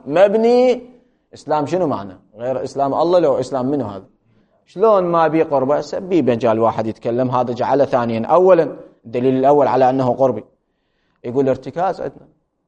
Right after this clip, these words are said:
هذا واضح، ارتكاز متشرع عند كل المتشرع، يوجد بداخلهم على أن الزكاة أمر شنو؟ آه، مو حالة حال منو؟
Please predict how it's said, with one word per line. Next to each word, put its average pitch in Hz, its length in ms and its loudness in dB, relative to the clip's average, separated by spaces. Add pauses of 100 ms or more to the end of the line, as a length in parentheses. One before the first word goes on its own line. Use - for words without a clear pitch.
(120)
هذا 185 260 4
واضح، 117 400 2
ارتكاز 135 440 -2
متشرع 123 560 -2
عند 151 160 0
كل 208 340 0
المتشرع، 139 720 0
يوجد 170 360 4
بداخلهم 156 720 4 (480)
على 156 180 2
أن 175 300 2
الزكاة 160 540 2
أمر 165 160 0
شنو؟ 151 240 -2 (540)
آه، 139 580 2
مو 185 200 2
حالة 190 320 4
حال 180 340 2
منو؟ 175 460 0